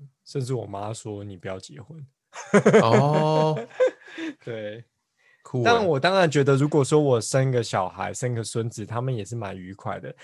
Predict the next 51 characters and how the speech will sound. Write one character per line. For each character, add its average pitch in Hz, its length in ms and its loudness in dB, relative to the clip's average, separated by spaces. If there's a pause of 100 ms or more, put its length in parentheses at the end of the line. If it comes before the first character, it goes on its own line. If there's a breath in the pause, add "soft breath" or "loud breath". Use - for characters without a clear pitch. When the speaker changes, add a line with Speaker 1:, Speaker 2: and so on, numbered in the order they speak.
(140 loud breath)
Speaker 1:
但 185 140 2
我 151 100 4
觉 117 100 -2
得 120 60 0
这 143 120 -6
个 131 140 0
心 139 240 -4
态 135 160 -2
也 101 280 -8
有 101 140 -8
时 - 160 -10
候 139 140 -2
有 123 160 -4
点 101 180 -8
邪 95 380 -12
恶， 107 140 -6
Speaker 2:
嗯。 - 20 -10
Speaker 1:
就 120 140 -8
是 123 180 -6
一 - 20 -6
个 107 200 -8 (320 loud breath)
为 151 160 0
了 131 80 2
自 135 100 -4
己 131 80 -2
的 107 100 -4
愉 101 160 -6
快， 120 280 0
然 107 120 -2
后 127 240 -2 (540 soft breath)
就 135 80 -4
跟 139 180 -2
养 104 240 -2
个 95 120 -8
宠 92 280 -14
物 107 240 -8
一 92 120 -10
样。 98 280 -10
那 147 120 -2
事 151 180 -4
实 135 80 -2
上， 135 240 -2 (340 soft breath)
我 104 200 -8
如 110 160 -8
果 107 240 -6
生 120 320 -6
了 113 100 -4
一 101 80 -8
个 92 320 -6
新 110 320 -10
的， 95 240 -8